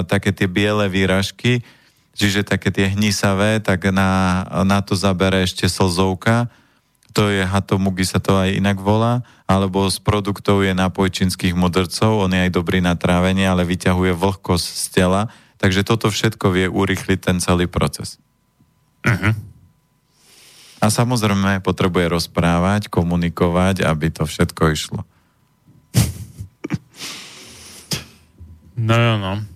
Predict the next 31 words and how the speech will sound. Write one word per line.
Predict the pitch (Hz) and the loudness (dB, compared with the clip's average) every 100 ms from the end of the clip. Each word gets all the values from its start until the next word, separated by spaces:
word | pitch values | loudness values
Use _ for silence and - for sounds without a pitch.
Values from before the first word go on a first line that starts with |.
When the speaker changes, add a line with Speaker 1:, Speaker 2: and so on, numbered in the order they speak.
| - _ - | -20 _ -16
Speaker 2:
Ja | - 175 135 104 | -6 0 2 2
tak | 110 | 0
rozmýšľam | 101 127 127 113 120 120 117 | 0 0 0 -2 0 0 2
nad, | 110 - - _ | 0 -2 -12 _
mm, | - - - - 117 101 - | -14 -12 -10 -8 -6 -6 -6
nevlastným | 120 120 110 113 107 127 | -2 2 4 2 0 -4
synom, | 113 127 127 131 120 | -2 0 2 2 2
že, | 117 113 92 - _ _ - | 0 0 -4 -16 _ _ -18
že | 113 113 113 | -4 0 2
on | 113 110 104 | 2 -2 -2
má | 101 98 104 | 0 2 2
teda, | 113 104 113 | 0 0 0
teda | 113 110 107 104 104 | 0 0 2 0 -2
kopec | - 110 - 107 | -4 -4 -2 -4
všelijakých | - 123 - - 120 - | -2 0 0 -2 -10 -6
tých | - 107 - - - - | -2 -2 -6 -20 -20 -4
akné | - 101 - 117 110 | 0 0 0 0 0
teraz, | - 110 123 117 104 | 0 2 2 0 0
ale | 107 101 101 120 | 0 -2 -2 0
on | 123 | 2
mi | 131 135 | 2 2
aj | 123 120 | 2 0
prípada | 151 151 127 110 | -2 0 0 0
byť | 107 107 104 | 0 0 0
ako | - | 0
rebel | 98 95 98 120 | 2 2 2 2
na | 123 110 107 | 2 2 0
jednu | 107 | 0
stranu, | 107 - 107 110 120 | -2 0 0 2 2
ale | 110 104 104 | 2 2 -2
zase | 107 107 - | -6 -12 -6